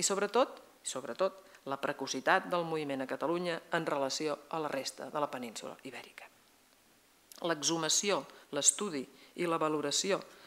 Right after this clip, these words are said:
de la circulació de llibres als temps dels darrers dos reis del Casal d'Aragó,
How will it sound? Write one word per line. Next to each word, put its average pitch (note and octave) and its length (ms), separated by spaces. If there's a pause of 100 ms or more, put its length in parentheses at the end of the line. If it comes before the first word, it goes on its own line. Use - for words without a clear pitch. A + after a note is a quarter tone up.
(200)
de D#3+ 80
la D#3+ 120
circulació E3 520
de G3+ 160
llibres G3 320
als E3 240
temps G3 240
dels D#3+ 240
darrers F3 320
dos F3+ 160
reis F3+ 320
del D#3 160
Casal E3+ 240
d'Aragó, D#3 380